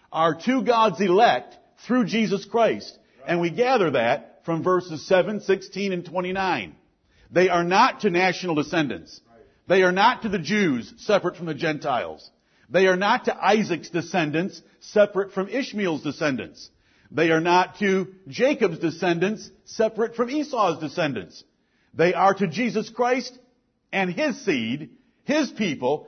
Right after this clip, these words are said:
Speaker 1: his children, which are the elect of God, who have laid hold of Christ by faith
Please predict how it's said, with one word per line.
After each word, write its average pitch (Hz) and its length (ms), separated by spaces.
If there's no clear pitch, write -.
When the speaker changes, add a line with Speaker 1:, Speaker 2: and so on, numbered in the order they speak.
Speaker 1:
his 294 260
children, 156 560
which 185 220
are 208 120
the 190 100
elect 226 340
of 170 180
God, 151 480
who 202 200
have 180 120
laid 220 240
hold 262 320
of 180 180
Christ 196 340
by 160 200
faith 214 360